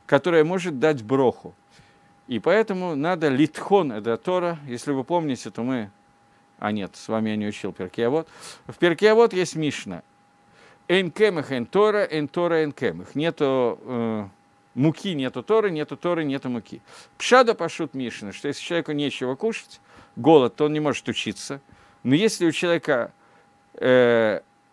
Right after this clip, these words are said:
есть мука, но нету Торы, то нету никакого смысла эту муку кушать, потому что едим мы для того, чтобы при-, обратить это в духовное, а если мы просто кушаем и больше ничего, то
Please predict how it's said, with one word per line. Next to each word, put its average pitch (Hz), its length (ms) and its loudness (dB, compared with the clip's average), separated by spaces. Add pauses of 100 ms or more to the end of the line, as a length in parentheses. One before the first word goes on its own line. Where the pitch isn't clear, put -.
(140)
есть 143 440 2
мука, 107 320 -2
но 113 100 0
нету 147 320 -2
Торы, 233 340 6
то 143 140 -6
нету 170 240 -6
никакого 156 320 -2
смысла 160 680 -4
эту 135 240 -4
муку 135 260 -2
кушать, 107 420 -10
потому 117 360 -6
что 110 460 -2 (360)
едим 120 460 -4
мы 175 100 -4
для 131 140 -2
того, 139 180 0
чтобы 123 260 -6
при-, 127 200 -4
обратить 135 640 0
это 101 220 -4
в 90 120 -8
духовное, 123 680 0 (260)
а 113 100 -2
если 143 300 0
мы 131 420 -2
просто 151 360 2
кушаем 123 480 -2
и 117 40 -2
больше 127 360 -4
ничего, 196 420 2
то 151 720 -2